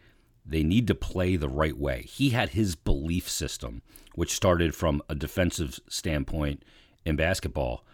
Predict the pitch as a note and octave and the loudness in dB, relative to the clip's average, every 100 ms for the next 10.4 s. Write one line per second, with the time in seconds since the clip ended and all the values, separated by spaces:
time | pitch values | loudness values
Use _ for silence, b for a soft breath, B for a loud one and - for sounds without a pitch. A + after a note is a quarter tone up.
0 | b b _ - E2 D#2 D2+ D2+ - F2 | b b _ 0 2 4 2 -2 -2 2
1 | E2 - D#2 - F2+ E2 C#2 - D#2 D2+ | 2 2 -2 0 -4 -4 -6 -6 -6 -8
2 | - G2 F2 C2 - b b b b F#2 | -4 0 0 0 -6 b b b b 0
3 | F2 F#2+ G2+ G#2+ - G#2+ F#2 E2+ E2+ E2 | 4 4 6 4 4 2 2 2 2 2
4 | - - - E2+ D#2 C#2+ - D#2+ D#2 - | -2 -8 -2 2 2 0 0 0 0 -8
5 | C#2+ D2+ C#2+ D2+ C#2+ - D#2+ B1+ - b | -4 -2 0 -2 -4 -4 -4 -4 -8 b
6 | b b - - F3+ F3+ E3 C3+ G#2+ F#2+ | b b -4 0 0 4 6 6 6 4
7 | E2 - - _ _ - F#2+ F#2+ D#2+ D2+ | 4 0 -12 _ _ -2 2 4 4 2
8 | D#2 G#2 _ _ F2 - F2+ E2 - F#2 | 0 -4 _ _ -6 -2 2 2 0 -2
9 | - - - E2 D2 B B - F#2 E2+ | 2 2 0 -4 -8 B B 0 2 4
10 | F#2+ A2 F#2+ D#2 | 6 6 4 0